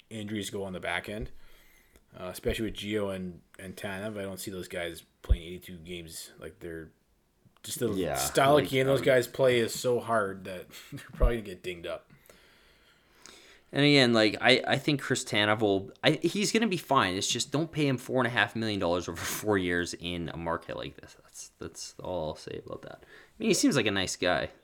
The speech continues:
Speaker 2: So.
Speaker 1: Okay, um, why don't we wrap it up with a few questions I got, unless you got some more stuff you wanna add.
Speaker 2: That's it, man. I got it all out, and I did it with only cursing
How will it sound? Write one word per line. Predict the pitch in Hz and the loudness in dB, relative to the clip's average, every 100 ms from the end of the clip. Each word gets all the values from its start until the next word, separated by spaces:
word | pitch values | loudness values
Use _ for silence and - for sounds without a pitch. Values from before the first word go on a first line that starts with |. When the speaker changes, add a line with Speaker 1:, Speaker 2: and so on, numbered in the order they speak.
| _ - - - _ _ _ _ | _ -20 -20 -20 _ _ _ _
Speaker 2:
So. | - - - - - _ _ _ _ _ _ _ _ _ 131 | -8 -6 -6 -8 -14 _ _ _ _ _ _ _ _ _ -14
Speaker 1:
Okay, | - 151 131 | -2 0 0
um, | 127 139 139 139 135 135 - - | -2 -2 0 0 -2 -6 -12 -4
why | 131 | -2
don't | 160 | -2
we | 143 | 0
wrap | 147 143 139 | 2 2 4
it | |
up | 135 131 | 4 4
with | 127 | 0
a | 113 | -4
few | - 123 | -6 4
questions | - 113 - 117 | 6 6 0 -6
I | |
got, | 101 98 104 | -6 -8 -10
unless | 107 98 | -10 -8
you | 117 | -4
got | 110 | -4
some | - | -6
more | 104 95 | -10 -8
stuff | - 104 | -8 -8
you | |
wanna | 104 95 | -8 -8
add. | 95 92 85 - _ - - _ - - - - _ - | -8 -8 -10 -16 _ -20 -20 _ -20 -20 -20 -20 _ -6
Speaker 2:
That's | 98 - | -4 2
it, | 135 107 | 4 4
man. | 98 98 | 2 2
I | 95 | 2
got | 90 107 | 4 6
it | 113 | 10
all | 107 107 | 12 12
out, | 131 147 | 10 6
and | 107 | 2
I | 92 | 0
did | 85 110 117 | 4 4 6
it | - | 4
with | 104 | 2
only | 117 120 104 | 0 0 0
cursing | - 117 - 107 | 0 2 2 0